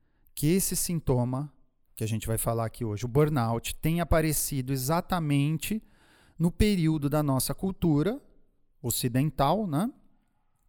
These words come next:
Que muitos consideram o início do neoliberalismo,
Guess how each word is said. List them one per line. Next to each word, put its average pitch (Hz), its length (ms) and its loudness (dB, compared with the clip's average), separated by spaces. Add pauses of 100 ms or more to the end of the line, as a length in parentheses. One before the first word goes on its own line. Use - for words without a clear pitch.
(800)
Que 175 140 4
muitos 190 500 6
consideram 175 920 2 (340)
o 185 120 4
início 185 420 4
do 185 140 -2
neoliberalismo, 170 1080 2